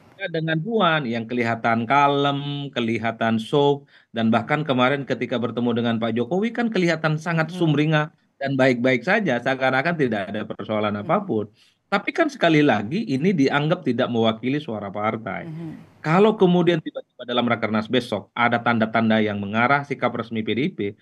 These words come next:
Speaker 1: bagi saya itu adalah sebagai sebuah kejutan.
Speaker 2: Hmm.
Speaker 1: Karena seakan-akan sikap P D I P per hari ini masih macam-macam kadernya, ada yang siap oposisi, ada yang lunak-lunak,
Speaker 2: Mhm.
Speaker 1: dan seterusnya,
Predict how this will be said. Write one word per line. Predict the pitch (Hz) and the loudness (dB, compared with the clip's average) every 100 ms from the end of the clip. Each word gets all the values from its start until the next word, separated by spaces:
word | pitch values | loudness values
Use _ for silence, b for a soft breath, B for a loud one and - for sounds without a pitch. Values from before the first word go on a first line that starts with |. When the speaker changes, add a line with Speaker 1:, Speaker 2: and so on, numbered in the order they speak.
| b b - | b b -2
Speaker 1:
bagi | 135 160 | 2 2
saya | 165 190 240 | 2 2 2
itu | 135 165 143 | 0 2 0
adalah | 135 143 | 2 0
sebagai | 139 120 123 | 0 0 0
sebuah | 127 139 135 147 | -2 -2 -2 0
kejutan. | 349 359 160 135 151 | -2 0 -2 -2 -6
Speaker 2:
Hmm. | _ _ - | _ _ -4
Speaker 1:
Karena | 160 208 | 0 0
seakan-akan | 220 165 147 123 127 226 | 2 0 2 0 0 -2
sikap | - _ 147 - | -4 _ -10 -6
P | 135 | -4
D | 123 110 | 0 0
I | |
P | 113 | 2
per | 196 180 | 0 0
hari | 147 135 131 117 | 2 2 2 -2
ini | 170 | 0
masih | 165 - 226 381 b b b b | 0 0 -2 -2 b b b b
macam-macam | 151 151 180 220 285 233 208 | -4 0 0 0 2 0 2
kadernya, | 175 165 160 160 156 139 | 2 2 2 2 0 -2
ada | 104 98 | -4 -2
yang | 110 127 | -2 -2
siap | 139 147 143 | 0 0 0
oposisi, | 143 156 160 156 156 160 | -2 -2 0 -2 -2 -2
ada | 107 98 | -2 -2
yang | 113 131 | -2 0
lunak-lunak, | 147 156 156 160 165 165 165 165 | 2 0 2 0 2 2 0 -4
Speaker 2:
Mhm. | - 160 - | -16 -16 0
Speaker 1:
dan | 127 120 | 2 2
seterusnya, | 151 147 - | 2 2 2